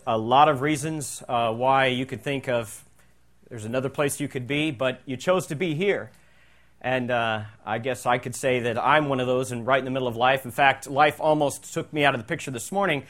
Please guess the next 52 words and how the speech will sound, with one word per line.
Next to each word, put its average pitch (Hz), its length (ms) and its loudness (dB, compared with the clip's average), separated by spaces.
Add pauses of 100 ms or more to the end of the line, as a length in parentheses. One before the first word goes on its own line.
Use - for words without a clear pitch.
(280)
when 147 160 4
I 180 120 8
had 165 220 4
an 147 60 0
opportunity 139 560 0
to 123 60 -4
share 139 280 0
God's 127 320 2
Word 139 180 -4
with 120 140 -4
other 127 180 -4
believers. 120 640 -6 (480)
And 120 200 -2
I 120 120 2
just 110 240 -10
kind 127 200 -6
of, 110 160 -6
uh, 107 340 0
prayed 131 260 -6
about 123 180 0
it 120 40 -6
a - 20 -4
little 120 100 -4
bit. 127 220 -2
God 113 240 -2
said, 107 240 -6 (180)
"You 113 80 -12
know 110 100 -6
where 120 100 -6
you 123 40 -4
need 131 140 -6
to 117 40 -10
be, 156 140 -6
Jeff." 110 400 -2 (500)
And 110 220 -6
so 123 140 0
I 120 100 2
was 123 160 -4
able 120 240 -2
to 113 380 -6
put - 240 -6 (340)
life 120 320 -2
on 135 140 -4
hold 120 280 -4
for 117 120 -12
just 110 180 -10
a 113 60 -10
minute 120 220 -8
and 110 100 -14
be 120 140 -6
here, 113 300 -6 (320)
uh, 107 440 -2